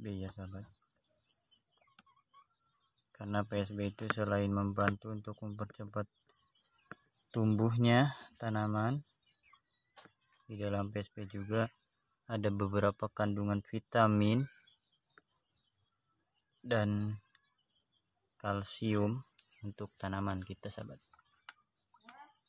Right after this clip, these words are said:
Protein, kalsium,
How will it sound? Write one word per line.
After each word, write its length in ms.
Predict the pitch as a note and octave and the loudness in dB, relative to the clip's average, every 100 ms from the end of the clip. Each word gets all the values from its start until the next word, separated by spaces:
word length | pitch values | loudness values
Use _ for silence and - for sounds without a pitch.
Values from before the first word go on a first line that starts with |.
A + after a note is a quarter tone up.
| _ - | _ -10
Protein, 880 | G2+ - - A2 A#2+ A#2 A#2+ B2+ B2 - - - - _ _ _ - - - _ | -10 -10 -10 -10 -8 -6 -6 -8 -12 -20 -20 -20 -20 _ _ _ -16 -14 -20 _
kalsium, 1040 | - G2+ G2 G2 A2 - G#2+ G#2+ G#2+ A2+ | -12 -8 -4 -4 -6 -10 -8 -4 0 0